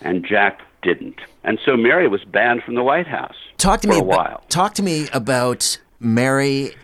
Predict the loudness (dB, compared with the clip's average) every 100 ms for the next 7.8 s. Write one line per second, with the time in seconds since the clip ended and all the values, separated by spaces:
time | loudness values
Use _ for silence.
0 | -10 -2 0 0 -2 -4 -2 -2 -4 -4
1 | -2 0 2 0 0 0 -2 -2 -8 -12
2 | -20 _ -20 _ _ 0 4 4 2 0
3 | -4 -4 -4 -4 -6 0 0 0 0 2
4 | 0 -4 2 4 4 2 2 -2 2 4
5 | 4 2 -2 -2 0 0 2 2 2 0
6 | 0 4 4 2 -6 -14 -8 0 2 2
7 | 0 -2 -6 -8 -14 0 2 2